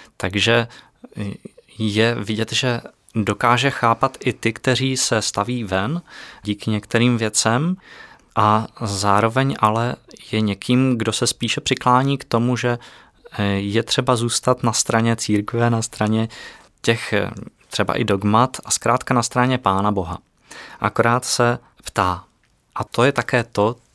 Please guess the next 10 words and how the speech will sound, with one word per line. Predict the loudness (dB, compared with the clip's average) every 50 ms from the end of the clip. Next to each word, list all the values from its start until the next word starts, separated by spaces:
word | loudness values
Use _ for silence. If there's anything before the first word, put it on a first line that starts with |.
| _ _ _ _
co | -2 0 2 2 2 2 -2 -6 _
dělá | -8 -6 -2 0 0 2 2 0
tu | 0 -2 -4 -6 -8 -12
knížku | -8 -6 -4 -4 -4 -4 -4 -4
přitažlivou. | -4 -4 -4 -2 0 0 0 2 0 -2 -2 -4 -6 -10 -12 -12 _
On | -4 -4 0
se | 2 2
dotýká | 2 2 0 -2 -2 0 0 0
velice | 0 -2 -4 -8 -10 -10 -8
závažných | -4 -4 -2 -2 -2 -4 -6 -4 -4 -4 -4 -6 -10 -18